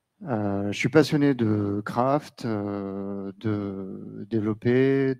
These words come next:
de m'améliorer, d'apprendre des choses, de partager. Et, euh, aujourd'hui, je suis là, euh, avec, euh, avec deux amis pour vous présenter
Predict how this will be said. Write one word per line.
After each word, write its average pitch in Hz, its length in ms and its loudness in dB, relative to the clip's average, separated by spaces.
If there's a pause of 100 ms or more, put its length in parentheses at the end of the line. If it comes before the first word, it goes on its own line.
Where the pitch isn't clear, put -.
(120)
de 107 200 -2
m'améliorer, 107 640 0
d'apprendre 113 320 -6
des 101 80 -4
choses, 127 220 -4
de 117 80 0
partager. 110 420 -6 (1080)
Et, 110 220 0
euh, 98 600 -4
aujourd'hui, 104 360 -2
je 170 80 -6
suis - 180 -8
là, 127 420 -2
euh, 104 400 -6
avec, 104 340 -8
euh, 107 320 -10
avec 104 200 -12
deux 127 180 -4
amis 117 160 -4
pour - 140 -8
vous 113 60 0
présenter 120 500 -2